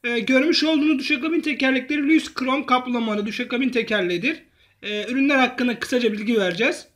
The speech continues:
Çok rahat bir şekilde montaj yapmanız için. Ee, ürünümüz iki kapılıktır. Dört alt, dört üst olarak.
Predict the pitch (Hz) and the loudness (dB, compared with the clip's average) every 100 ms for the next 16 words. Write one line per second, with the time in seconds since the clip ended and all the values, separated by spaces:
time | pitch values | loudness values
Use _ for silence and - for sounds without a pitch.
0 | _ - 247 220 220 269 294 - 247 208 | _ -14 -6 2 4 4 0 -2 -4 -6
1 | 220 214 214 214 208 226 214 220 214 220 | -6 -4 -4 -4 -4 -4 -2 -4 -6 -6
2 | 208 185 160 311 392 _ _ _ - _ | -6 -4 -4 -6 -8 _ _ _ -20 _
3 | - 202 202 196 196 196 202 - _ - | -12 -6 -4 -2 -2 -2 -6 -10 _ -6
4 | 262 311 330 320 349 - 330 330 262 233 | 0 2 4 2 2 0 -4 2 2 4
5 | 208 165 277 392 - _ _ _ 208 247 | -2 -2 -4 -4 -6 _ _ _ 2 6
6 | 277 269 - 214 277 277 - _ _ _ | 6 4 -4 -2 0 -2 -14 _ _ _
7 | _ _ 240 233 269 277 - 240 214 - | _ _ -4 8 8 8 -2 -6 -4 -6
8 | 202 185 220 294 - | -4 -2 0 -2 -4